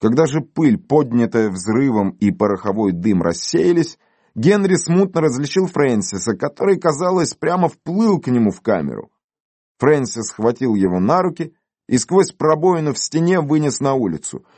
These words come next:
Тут Генри сразу почувствовал себя лучше. Он увидел Энрико Солано и его младшего сына Рикардо, которые ружьями сдерживали толпу, запрудившую верхнюю часть улицы,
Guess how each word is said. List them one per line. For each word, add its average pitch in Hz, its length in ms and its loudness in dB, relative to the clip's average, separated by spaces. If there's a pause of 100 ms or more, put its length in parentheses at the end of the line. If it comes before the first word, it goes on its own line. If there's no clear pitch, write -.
(100)
Тут 160 240 4
Генри 139 340 2
сразу 135 400 0
почувствовал 123 560 -2
себя 120 260 2
лучше. 120 440 -4 (640)
Он 156 180 2
увидел 123 500 2
Энрико 113 460 2
Солано 113 640 -2 (480)
и 104 60 2
его 113 240 6
младшего 110 540 0
сына 135 260 -4
Рикардо, 85 720 -2 (340)
которые 113 400 2
ружьями 139 460 0
сдерживали 123 580 2
толпу, 131 520 -2
запрудившую 104 760 -2
верхнюю 107 440 0
часть 92 360 -6
улицы, 151 420 0